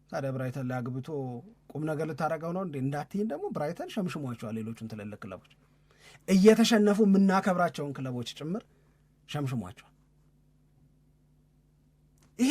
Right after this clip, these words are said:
ሪያሊቲ ነው። አሁን ለኔ ይሄ ሪያሊቲ ነው አለ። እዚህ ይሄ ሪያሊቲ አለ፣ አየር ላይ አለ፣ መሬት ላይ አለ። ብራይተን ኤንድ ሆቭ አልቢየን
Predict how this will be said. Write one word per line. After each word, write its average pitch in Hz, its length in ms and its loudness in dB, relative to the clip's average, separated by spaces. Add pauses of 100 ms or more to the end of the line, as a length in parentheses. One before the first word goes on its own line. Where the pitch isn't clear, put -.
(120)
ሪያሊቲ 240 460 8 (100)
ነው። 170 160 4
አሁን 131 220 0 (100)
ለኔ 165 220 2 (680)
ይሄ 202 180 8
ሪያሊቲ 185 460 6
ነው - 120 -14 (120)
አለ። 196 260 6
እዚህ 180 180 2
ይሄ 208 180 6
ሪያሊቲ 208 440 4
አለ፣ 170 220 0 (480)
አየር 190 380 4
ላይ 202 140 4
አለ፣ 208 200 2 (380)
መሬት 190 360 4
ላይ 202 160 6
አለ። 196 260 4 (1600)
ብራይተን 185 340 6
ኤንድ 190 120 8
ሆቭ 180 220 6
አልቢየን 180 500 4